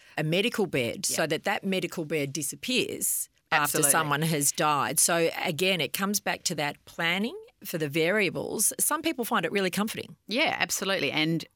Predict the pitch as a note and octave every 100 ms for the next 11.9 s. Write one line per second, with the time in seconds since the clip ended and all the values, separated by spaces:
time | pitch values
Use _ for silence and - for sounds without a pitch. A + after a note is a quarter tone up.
0 | - D#3+ F3+ - G#3 G3 D#3+ - C#3+ C3+
1 | C#3 D3 C#3 C3+ - C#3 C3+ - C#3 C3
2 | C#3 C#3 B2+ C3 - - C#3 - C#3 C#3+
3 | C#3 - D3 C#3 C3 B2 - C#3+ C#3+ C3
4 | - B2 G2 - C#3 D3 D3 D3 C#3+ C#3
5 | - - C3+ C#3 C#3+ C3+ C3+ B2+ C3 C3+
6 | C3+ C3+ B2+ B2+ B2 A#2 B2+ - - -
7 | - - D#3+ - F#3+ E3 D#3+ D3 - -
8 | D3+ - C#3+ C#3 - C3+ C3 C#3 - -
9 | B2 F2 - C#3 C3 - C#3 C3+ A#2+ -
10 | C#3 - - B2 C#3 C#3+ C#3 C#3 - D3+
11 | - - - C#3 C3+ C3+ C3+ C3+